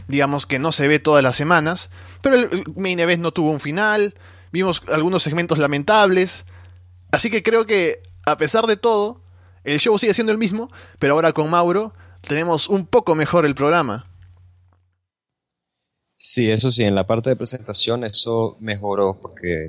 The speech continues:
Speaker 2: tenemos a Mauro Arbanlo en la mesa de comentarios ahora, pero de resto totalmente idéntico. De hecho,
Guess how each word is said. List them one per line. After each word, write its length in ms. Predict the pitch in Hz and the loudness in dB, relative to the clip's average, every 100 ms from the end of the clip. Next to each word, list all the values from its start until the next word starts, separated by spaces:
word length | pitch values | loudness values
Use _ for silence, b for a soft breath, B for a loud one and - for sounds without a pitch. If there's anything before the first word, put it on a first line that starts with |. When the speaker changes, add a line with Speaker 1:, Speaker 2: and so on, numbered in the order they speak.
| - | -6
Speaker 2:
tenemos 340 | - 87 95 101 | 0 0 2 2
a 60 | |
Mauro 300 | 98 98 98 | 4 2 0
Arbanlo 420 | 104 101 92 98 101 | -4 -6 -12 -16 -16
en 140 | 90 | -18
la 60 | 87 | -4
mesa 240 | 92 104 | 0 0
de 80 | 98 | 0
comentarios 460 | 98 92 90 92 | -2 -4 -2 -2
ahora, 200 | 107 110 | 0 0
pero 400 | 92 117 113 110 | 0 0 0 2
de 80 | 104 | 0
resto 440 | 98 101 104 113 110 | 0 -2 -2 -2 -2
totalmente 840 | 98 92 92 95 95 98 95 - - | -4 -4 -4 -4 -2 0 0 -2 -2
idéntico. 720 | 95 98 101 98 - 107 123 | 0 2 2 -2 0 -2 0
De 140 | 110 | -2
hecho, 300 | 113 113 95 | 0 0 0